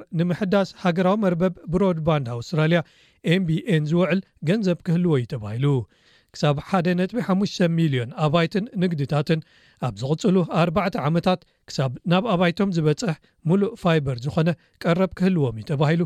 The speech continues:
ይግመት። እዚ ምሕዳስ ንዞባውያን ወይ ገጠራዊ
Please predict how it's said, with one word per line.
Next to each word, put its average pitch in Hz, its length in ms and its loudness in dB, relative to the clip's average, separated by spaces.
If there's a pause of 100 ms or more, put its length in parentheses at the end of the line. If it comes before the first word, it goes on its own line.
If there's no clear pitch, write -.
ይግመት። 123 480 -4 (480)
እዚ 139 200 2
ምሕዳስ 175 440 -2 (240)
ንዞባውያን 165 600 0
ወይ 175 160 0
ገጠራዊ 175 540 0